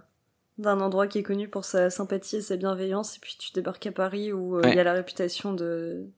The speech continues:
Speaker 1: de voir des gens aigris de
Speaker 2: Ouais,
Speaker 1: tous les
Speaker 2: de
Speaker 1: sens,
Speaker 2: fou.
Speaker 1: chose que nous on peut comprendre parce qu'on y vit maintenant.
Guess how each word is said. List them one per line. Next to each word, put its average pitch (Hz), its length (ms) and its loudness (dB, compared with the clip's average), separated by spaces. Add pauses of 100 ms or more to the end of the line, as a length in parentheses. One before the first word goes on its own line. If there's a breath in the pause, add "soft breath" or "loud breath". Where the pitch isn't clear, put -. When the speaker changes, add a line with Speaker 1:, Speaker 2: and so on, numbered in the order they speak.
(760)
Speaker 1:
de 196 80 -4
voir 190 200 2
des 196 120 0
gens 196 160 -4
aigris 190 320 -4
de 180 80 -2
Speaker 2:
Ouais, 123 140 6
Speaker 1:
tous 180 60 0
les 175 60 0
Speaker 2:
de 165 60 -4
Speaker 1:
sens, 110 180 -2
Speaker 2:
fou. - 160 -4
Speaker 1:
chose 202 200 -4
que - 100 -2
nous 190 180 2
on 185 120 -2
peut 175 120 -2
comprendre 185 440 -6
parce 175 180 -8
qu'on 170 180 -6
y 170 60 -6
vit 185 160 -10
maintenant. 180 320 -10